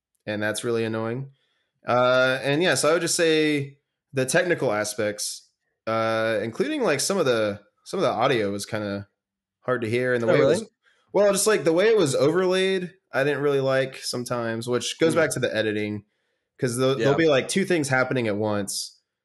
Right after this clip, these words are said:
Speaker 1: you know, kind of overlapping, and just,
Speaker 2: Yeah,
Speaker 1: I,
Speaker 2: yeah.
Speaker 1: it just, I just didn't care for it, but that's just a
Speaker 2: Gotcha.
Speaker 1: personal thing.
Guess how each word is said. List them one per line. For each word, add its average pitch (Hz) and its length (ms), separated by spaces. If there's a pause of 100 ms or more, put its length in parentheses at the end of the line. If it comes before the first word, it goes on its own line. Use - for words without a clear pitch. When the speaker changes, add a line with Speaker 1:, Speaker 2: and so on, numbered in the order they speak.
(460)
Speaker 1:
you 120 120
know, 107 300 (100)
kind 127 180
of 107 80
overlapping, 113 920
and 113 200
just, 113 260
Speaker 2:
Yeah, 127 160
Speaker 1:
I, 120 60
Speaker 2:
yeah. 104 220
Speaker 1:
it 139 100
just, 143 240 (100)
I 120 100
just 113 180
didn't 101 280
care 98 200
for 98 240
it, - 160
but 82 280 (200)
that's 120 300
just 98 220
a 101 40
Speaker 2:
Gotcha. - 80
Speaker 1:
personal 104 320
thing. 117 360